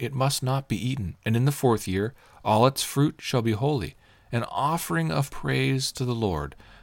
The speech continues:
But in the fifth year, you may eat of its fruit to increase its yield for you. I am the Lord your God.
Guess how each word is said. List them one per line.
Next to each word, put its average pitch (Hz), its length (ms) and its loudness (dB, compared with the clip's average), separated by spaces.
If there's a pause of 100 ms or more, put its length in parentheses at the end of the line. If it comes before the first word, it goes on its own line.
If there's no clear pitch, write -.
But 127 140 6
in 180 100 4
the 202 80 4
fifth 156 320 0
year, 101 340 -2 (220)
you 113 160 2
may 117 180 2
eat 143 200 2
of 143 160 2
its - 180 0
fruit - 420 -4
to 120 120 0
increase 143 600 0
its - 200 -8
yield 120 340 -2
for - 160 -6
you. 113 380 0
I 127 520 -4 (440)
am 107 160 -4
the 95 140 -4
Lord 110 420 0
your 104 180 0
God. 80 420 -4